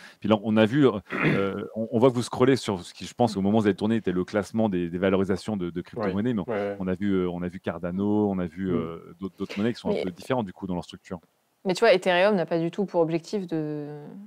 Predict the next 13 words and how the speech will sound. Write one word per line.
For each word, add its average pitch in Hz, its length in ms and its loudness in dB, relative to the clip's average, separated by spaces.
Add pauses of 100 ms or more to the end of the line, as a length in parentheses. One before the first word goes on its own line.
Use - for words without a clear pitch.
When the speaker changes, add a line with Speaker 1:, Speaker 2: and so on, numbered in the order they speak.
(200)
Speaker 3:
de 175 120 2
remplacer, 180 640 0
euh, 180 280 -2
Bitcoin. 190 480 0
Speaker 1:
Mm. 214 80 -6
Speaker 3:
C'est 185 160 -2
vraiment 175 200 4
des 175 120 2
Speaker 1:
Oui. 196 40 -2
Speaker 3:
projets 190 300 4
complètement 180 400 -2
différents. 180 400 -4
Speaker 1:
Oui. 117 80 -12